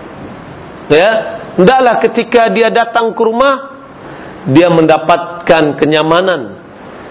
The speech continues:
dia bisa melepaskan kerinduan sehingga dia mendapatkan rasa ketenangan di rumahnya.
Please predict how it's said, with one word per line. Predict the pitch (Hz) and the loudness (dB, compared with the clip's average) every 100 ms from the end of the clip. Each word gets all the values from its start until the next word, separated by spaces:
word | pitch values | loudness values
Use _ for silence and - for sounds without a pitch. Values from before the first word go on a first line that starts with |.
| - 127 | -10 0
dia | 135 170 | 4 4
bisa | 160 165 170 160 | 4 2 2 2
melepaskan | 156 160 156 196 180 - 175 160 - | 2 0 0 -2 -2 -2 -2 0 0
kerinduan | 165 175 185 240 190 120 - - - - - - - - - - - | 2 2 2 2 0 -6 -16 -20 -20 -20 -20 -20 -20 -20 -20 -20 -8
sehingga | - 151 156 156 143 | 0 2 4 2 2
dia | 143 | 0
mendapatkan | 139 135 131 147 - 156 139 127 117 - - - - - - - - - - | 0 0 0 0 0 0 2 0 -4 -10 -16 -18 -18 -20 -20 -20 -20 -10 0
rasa | 170 160 190 - | 0 2 0 0
ketenangan | - 147 156 156 | 0 2 2 0
di | 135 | -2
rumahnya. | 131 131 127 117 110 | -2 -2 -2 -2 -2